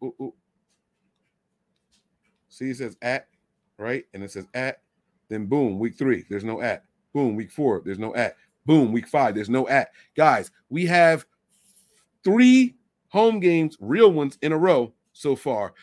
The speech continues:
against the Dallas Cowboys. And guess what? Another primetime game. We going, uh,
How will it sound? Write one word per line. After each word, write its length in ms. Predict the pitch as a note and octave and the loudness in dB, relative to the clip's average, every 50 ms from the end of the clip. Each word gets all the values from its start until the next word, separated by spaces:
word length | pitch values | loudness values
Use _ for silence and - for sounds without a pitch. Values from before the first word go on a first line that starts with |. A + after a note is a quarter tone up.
| _ - | _ -12
against 260 | B2+ B2 C3+ A#2+ - | -8 -6 -6 -6 -6
the 60 | B2 | -6
Dallas 360 | G#2+ F#2 C3+ C3+ C#3 C3 B2 - | -4 0 2 2 2 2 -2 -4
Cowboys. 500 | - C#3 B2+ A#2+ G2+ G#2+ G2+ F2 E2+ - - _ _ _ - | -4 -4 -4 -4 -4 -6 -8 -10 -10 -14 -18 _ _ _ 0
And 280 | F#3 A3 A3 G3+ F3 | 4 4 4 4 4
guess 240 | C#3+ E3+ D#3+ D#3+ - | 4 2 0 0 -2
what? 220 | E3 D3 G2+ - - _ _ _ _ | -4 -6 -6 -6 -10 _ _ _ _
Another 240 | - A2+ C#3 D3 C#3+ | -6 -4 -2 -2 -2
primetime 580 | C3+ - D3 C#3 C3 B2+ A#2+ - C3 A#2 A2+ G#2+ | -4 -6 -8 -8 -6 -8 -8 -8 -10 -10 -10 -10
game. 200 | A2 G2+ E2 - _ _ _ _ _ | -10 -12 -12 -16 _ _ _ _ _
We 140 | A#2+ C#3 D3 | -4 -4 -2
going, 380 | C#3+ D3+ C#3 C3+ B2+ B2 A#2 - _ _ _ _ _ _ _ _ | -2 -2 -2 -2 -2 -4 -6 -8 _ _ _ _ _ _ _ _
uh, 140 | A2+ A2+ G#2 | -12 -12 -12